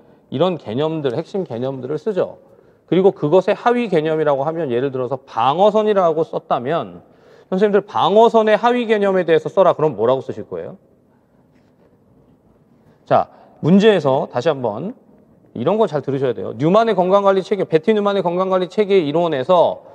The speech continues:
제시되는 방어선의 하위 개념을 설명하시오. 그러면 뭐라고 쓸까요? 저항선, 정상 방어선,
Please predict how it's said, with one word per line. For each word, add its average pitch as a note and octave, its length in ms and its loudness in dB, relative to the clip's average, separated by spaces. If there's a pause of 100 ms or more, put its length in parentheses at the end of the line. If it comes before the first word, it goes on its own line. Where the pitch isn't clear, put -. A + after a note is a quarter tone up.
제시되는 F#3+ 680 0
방어선의 F3 680 0
하위 A#3 400 0
개념을 F#3+ 340 0
설명하시오. G3 600 -4 (1500)
그러면 E3+ 380 -2 (580)
뭐라고 C#3 240 2
쓸까요? C3 380 -6 (720)
저항선, C3 680 -4 (640)
정상 C3 360 -4
방어선, C3+ 540 -4